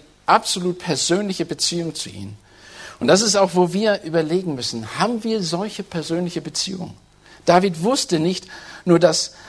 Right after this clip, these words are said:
nur von Gott, dass er wie, äh, dass er ihm ver-, total vertrauen konnte. Er wusste aber ganz genau, dass auch alles, was er ist, aufgrund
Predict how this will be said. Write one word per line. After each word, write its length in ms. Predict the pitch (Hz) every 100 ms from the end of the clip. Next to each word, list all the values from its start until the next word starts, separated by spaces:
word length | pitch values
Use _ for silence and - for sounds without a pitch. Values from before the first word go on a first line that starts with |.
| -
nur 180 | 185
von 300 | 170 160 151
Gott, 240 | - 208 214 -
dass 180 | 165 147
er 280 | 160 156 151
wie, 200 | 160 156 - - - - - - - _ _ _
äh, 240 | 120 120 123 -
dass 160 | 143 139
er 100 | 147
ihm 160 | 143 139
ver-, 240 | - 147
total 400 | 151 143 160 151
vertrauen 560 | - - - 185 247 190
konnte. 500 | - 110 107 127 170 - _ _ - _ _ _ _ - -
Er 160 | - 139
wusste 280 | - -
aber 160 | 160 143
ganz 300 | 131 202 -
genau, 480 | 147 165 175 143 143 - - - - - - - -
dass 240 | 147 -
auch 220 | - - - -
alles, 380 | 180 233 185 -
was 180 | 156 -
er 200 | 151 - -
ist, 580 | 233 185 - - - - _ _ _ _
aufgrund 760 | 131 - - 139 170 180 175